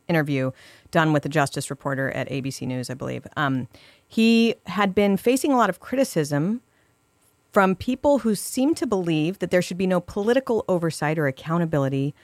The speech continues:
for the bureaucrats at the Department of Justice. What had happened is that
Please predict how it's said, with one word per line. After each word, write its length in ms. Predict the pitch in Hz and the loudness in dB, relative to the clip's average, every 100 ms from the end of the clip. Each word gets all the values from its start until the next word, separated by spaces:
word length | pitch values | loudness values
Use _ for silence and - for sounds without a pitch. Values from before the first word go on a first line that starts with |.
| _ | _
for 320 | _ - 160 151 | _ 0 2 2
the 80 | |
bureaucrats 640 | 143 185 202 - 139 135 - | 2 4 2 2 -4 -4 -6
at 120 | 147 | -4
the 40 | 165 | -4
Department 380 | 160 139 110 | -2 -2 -2
of 60 | 151 | -2
Justice. 640 | 208 240 - - 139 - _ - - _ | 0 0 -2 -12 -14 -18 _ -20 -20 _
What 200 | 170 220 | 4 4
had 120 | 320 | 4
happened 540 | 247 165 151 151 175 214 | 0 -2 0 0 0 -2
is 580 | 156 139 135 135 - - _ _ _ _ _ _ _ _ _ _ | -2 0 -2 -4 -10 -12 _ _ _ _ _ _ _ _ _ _
that 480 | 170 160 143 - | 0 2 2 -2